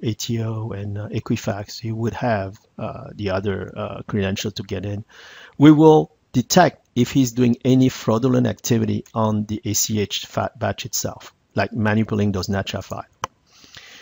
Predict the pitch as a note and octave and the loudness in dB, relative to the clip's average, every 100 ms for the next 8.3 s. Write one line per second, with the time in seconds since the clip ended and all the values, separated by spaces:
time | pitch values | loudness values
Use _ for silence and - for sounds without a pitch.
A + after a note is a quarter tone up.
0 | - - A#2 B2+ E3 - D#3 C#3+ C3 A#2 | -12 -2 2 6 6 6 4 6 6 4
1 | A#2 G#2+ B2 E3+ C#3 A#2 G#2+ C#3 - _ | 4 6 6 6 4 4 4 0 -6 _
2 | _ _ A#2 A2+ A2 G#2+ - B2+ C#3 D3+ | _ _ 0 4 4 2 0 2 4 4
3 | - A#2+ A2+ A#2+ _ _ _ _ _ _ | 2 2 2 0 _ _ _ _ _ _
4 | _ _ _ C3+ C#3 B2+ A2+ B2 B2 A#2+ | _ _ _ 2 4 6 4 4 0 -4
5 | A#2 - A2 - C3 - - G#2 G#2 - | -4 0 0 4 4 4 2 4 2 0
6 | - F3+ D3+ G#2+ - - A#2 G#2 G2 G2+ | 2 6 8 6 0 -4 0 2 0 -2
7 | G2+ G#2+ D3+ - A2+ A2 A#2+ D3 A2 G2 | -2 4 4 4 2 2 2 2 0 0
8 | G2+ F#2 F#2+ | 0 0 -2